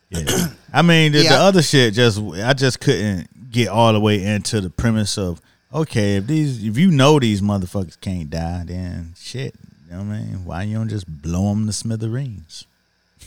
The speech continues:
Speaker 2: Right.
Speaker 1: <laughs> You know what I'm saying? Like, shit, that ain't gonna heal.
Speaker 2: Why don't who blow 'em to smithereens?
Speaker 1: Whoever, whoever's, uh, you know what I'm saying? If you shoot a motherfucker and they get back up, you be like, "Oh, shit, you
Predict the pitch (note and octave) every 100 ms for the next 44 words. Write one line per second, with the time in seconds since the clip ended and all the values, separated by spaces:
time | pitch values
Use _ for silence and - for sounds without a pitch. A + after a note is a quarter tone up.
0 | _ _ C3+ C#3+ C#3 B2 A#2 - A2 -
1 | F#3 C#3+ C3 D3 C#3+ C3 D3 - _ _
2 | _ _ _ - F#2 F#2+ A#2 E2+ F2 B2+
3 | A#2+ F2 F2 E2+ F2 G2 A2 G#2+ _ _
4 | _ _ _ _ _ _ _ _ _ -
5 | D3 D#3+ D#3+ D#3+ E3+ D#3 C#3+ C#3 C3 B2
6 | D#3+ C3+ B2 B2 A2 G#2 - _ _ _
7 | _ G2 G2+ A2 D3+ A#3 C3 G#2 B2 C#3+
8 | D3 D3 C3+ A#2 F#2+ B2+ A2+ - C#3 C#3+
9 | C3+ D3 C3 E3+ D#3+ F#3+ E3 D#3+ D3+ D3+
10 | D3+ C#3+ C#3+ C#3 C#3+ B2 C#3 A2+ F3+ G2+
11 | D3+ C3 F#2+ D#3+ A2+ - E3+ - -